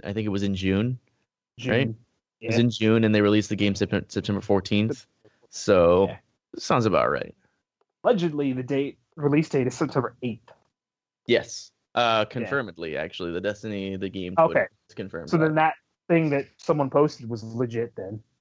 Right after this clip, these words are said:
Speaker 1: Yes. The original
Speaker 2: 'Cause
Speaker 1: leak was legit.
Speaker 2: all
Speaker 1: Uh, if you,
Speaker 2: plays
Speaker 1: if
Speaker 2: or
Speaker 1: you
Speaker 2: whatever.
Speaker 1: look up the Destiny, the game Twitter, when they
Speaker 2: Mm-hmm.
Speaker 1: posted the reveal trailer, uh,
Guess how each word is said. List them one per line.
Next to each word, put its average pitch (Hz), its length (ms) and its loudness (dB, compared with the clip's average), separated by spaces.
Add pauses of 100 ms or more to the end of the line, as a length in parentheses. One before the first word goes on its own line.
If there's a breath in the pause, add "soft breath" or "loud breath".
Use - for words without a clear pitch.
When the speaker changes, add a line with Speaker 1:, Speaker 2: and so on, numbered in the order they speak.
Speaker 1:
Yes. - 500 -4 (140)
The 117 120 2
original 131 320 4
Speaker 2:
'Cause 131 60 2
Speaker 1:
leak 123 220 -2
was 113 160 -2
legit. 101 260 0
Speaker 2:
all 123 400 2 (360)
Speaker 1:
Uh, 87 260 0
if 110 160 0
you, 117 120 2
Speaker 2:
plays 110 80 -4
Speaker 1:
if 123 40 -6
Speaker 2:
or 120 40 0
Speaker 1:
you 113 40 4
Speaker 2:
whatever. 110 160 4
Speaker 1:
look 127 140 0
up 104 160 -2
the 110 240 6
Destiny, 113 400 0
the 104 100 -2
game 104 440 -2
Twitter, 104 540 -2 (420)
when 107 260 -2
they 101 260 2
Speaker 2:
Mm-hmm. 101 80 -12
Speaker 1:
posted 123 880 0
the 101 800 -2 (720)
reveal 113 460 0
trailer, 104 640 -2 (960)
uh, 67 480 -4